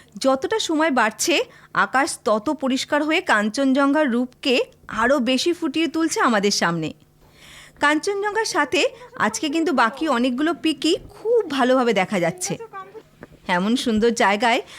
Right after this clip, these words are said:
আমি চা খেতে খেতে অনেকটা সময় কাটিয়ে দিলাম। আজ কিন্তু অনেকক্ষণ ধরে কাঞ্চনজঙ্ঘা দেখা দিয়েছে। এটাই হচ্ছে ঝান্ডি হেভেনের মজা। নটার দিকে এলাম ব্রেকফাস্ট টেবিলে।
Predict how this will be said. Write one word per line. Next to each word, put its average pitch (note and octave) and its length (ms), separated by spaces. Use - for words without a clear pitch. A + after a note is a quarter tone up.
আমি A3 200
চা G#3 280
খেতে B3 340
খেতে C#4 220
অনেকটা F4+ 420
সময় B3+ 320
কাটিয়ে F#3 300
দিলাম। D#3 300
আজ A3 220
কিন্তু F4+ 240
অনেকক্ষণ F4 640
ধরে F#4 220
কাঞ্চনজঙ্ঘা D4+ 720
দেখা A#3 300
দিয়েছে। E3+ 420
এটাই E4 280
হচ্ছে F#4 320
ঝান্ডি A#3+ 400
হেভেনের A#3 460
মজা। F3+ 380
নটার B3+ 440
দিকে F#4+ 200
এলাম E4+ 280
ব্রেকফাস্ট B3 520
টেবিলে। E3 360